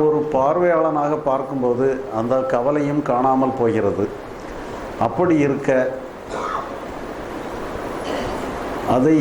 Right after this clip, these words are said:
என் பார்க்காமல்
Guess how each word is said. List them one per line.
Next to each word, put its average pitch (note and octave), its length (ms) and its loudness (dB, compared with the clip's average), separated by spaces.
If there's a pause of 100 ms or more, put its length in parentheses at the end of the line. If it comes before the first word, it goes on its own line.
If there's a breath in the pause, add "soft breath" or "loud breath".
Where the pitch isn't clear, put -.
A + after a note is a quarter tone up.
(100)
என் C#3+ 180 4 (3000)
பார்க்காமல் C3+ 680 2